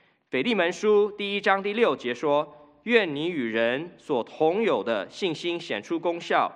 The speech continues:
使人知道你们各样善事都是为基督做的。”同有也是 koinonia。约翰一书第一章第三节说，“我们将所看见、所听见的传给你们，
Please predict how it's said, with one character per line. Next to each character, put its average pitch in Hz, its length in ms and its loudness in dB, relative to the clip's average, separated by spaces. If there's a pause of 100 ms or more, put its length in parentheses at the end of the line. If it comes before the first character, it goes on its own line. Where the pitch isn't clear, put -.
(140)
使 - 180 -10
人 117 200 -2
知 117 120 -6
道 135 440 2
你 117 100 -8
们 110 200 -2
各 190 280 0
样 165 260 2
善 143 240 0
事 127 280 -4
都 147 180 -2
是 151 140 -4
为 143 240 0
基 175 200 -10
督 185 220 -4
做 175 240 0
的。” 95 180 -6 (640)
同 139 300 0
有 120 200 0 (200)
也 110 100 -8
是 135 160 -8
koinonia。 120 720 -6 (800)
约 165 100 0
翰 175 240 2
一 185 140 -4
书 196 420 0 (200)
第 202 100 -8
一 190 180 -8
章 180 320 2
第 170 140 -6
三 190 240 2
节 120 180 -2
说 147 460 -2 (300)
，“我 139 100 0
们 143 160 0
将 214 220 4
所 151 180 -2
看 190 300 0
见、 170 240 -2
所 175 180 -4
听 233 340 -4
见 226 240 0
的 123 120 -4
传 147 400 -2
给 202 120 0
你 143 140 -4
们， 95 240 -8